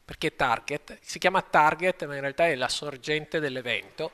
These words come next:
Purtroppo ha questo nome così, ehm, che, che trae in inganno, eh. Si chiama target, ma è quello che ha generato l'evento. Quindi questo è il riferimento come row, come rows, eccetera,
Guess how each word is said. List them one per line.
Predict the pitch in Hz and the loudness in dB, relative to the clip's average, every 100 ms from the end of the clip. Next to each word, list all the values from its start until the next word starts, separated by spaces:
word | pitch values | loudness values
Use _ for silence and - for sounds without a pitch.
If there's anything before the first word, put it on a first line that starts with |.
| - | -12
Purtroppo | - - 151 127 | -20 -10 -8 -8
ha | |
questo | 117 120 135 | -10 -10 -12
nome | 123 123 123 | -12 -12 -12
così, | 127 117 117 110 107 - _ - - - _ - | -14 -10 -6 -6 -6 -12 _ -20 -20 -20 _ -16
ehm, | 117 110 - 104 101 101 - - _ _ | -14 -12 -12 -14 -18 -20 -20 -20 _ _
che, | - - - | -16 -16 -14
che | - | -6
trae | 147 127 | -4 -4
in | 147 | -4
inganno, | 160 151 131 147 - - | 0 0 0 -4 -4 -4
eh. | 160 - - - - - _ _ _ | -12 -12 -18 -20 -20 -20 _ _ _
Si | - | -4
chiama | 156 147 | -2 0
target, | - 185 185 180 202 208 226 214 165 | 12 12 12 8 2 2 2 0 2
ma | 165 175 - | 2 2 4
è | 165 160 - _ | 2 2 -4 _
quello | - 180 190 | -4 0 0
che | 185 | 0
ha | |
generato | 160 160 151 147 - 165 | 0 0 0 0 0 -2
l'evento. | 135 107 104 117 | 0 0 -2 -6
Quindi | 156 175 135 | -6 -6 2
questo | 214 226 202 | 4 4 4
è | |
il | 151 | 4
riferimento | 175 233 - 180 160 160 151 156 - | 4 4 4 0 0 -2 -4 -4 -4
come | 175 135 131 | -4 -4 -2
row, | 135 156 160 160 160 160 151 | 4 8 8 6 2 -2 -6
come | - 127 | -4 -4
rows, | 127 151 160 160 - | 0 4 4 2 -2
eccetera, | 143 - 185 180 214 240 | -4 0 0 2 4 6